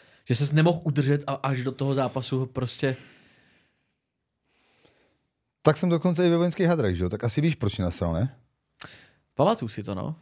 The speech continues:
Speaker 1: Pamatuju si to. Nevím, jestli to tady chceme vůbec jako zopakovat,
Speaker 2: No tak
Speaker 1: ale
Speaker 2: ne-, řekněme to takhle, jenom takhle prostě.
Speaker 1: Hmm.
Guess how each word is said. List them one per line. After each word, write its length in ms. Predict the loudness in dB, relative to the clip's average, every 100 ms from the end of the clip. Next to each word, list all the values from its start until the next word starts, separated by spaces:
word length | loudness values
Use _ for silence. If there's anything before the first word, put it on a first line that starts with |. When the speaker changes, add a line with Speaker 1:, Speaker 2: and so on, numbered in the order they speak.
| _
Speaker 1:
Pamatuju 280 | -2 -2 -4
si 60 | -2
to. 60 |
Nevím, 160 | 2 2
jestli 180 | 0 -2
to 80 |
tady 160 | -2 -2
chceme 220 | -2 -2
vůbec 220 | 0 0
jako 180 | -2 -2
zopakovat, 500 | -2 -4 -4 -2 0
Speaker 2:
No 60 | 2
tak 120 | 2
Speaker 1:
ale 180 | 4 4
Speaker 2:
ne-, 180 | 4 4
řekněme 260 | 4 4 4
to 80 |
takhle, 220 | 4 4 2
jenom 200 | 2 2
takhle 360 | 0 2 2 2 -2
prostě. 360 | -4 -4 -2 -4 -4 -2
Speaker 1:
Hmm. 260 | 0 -2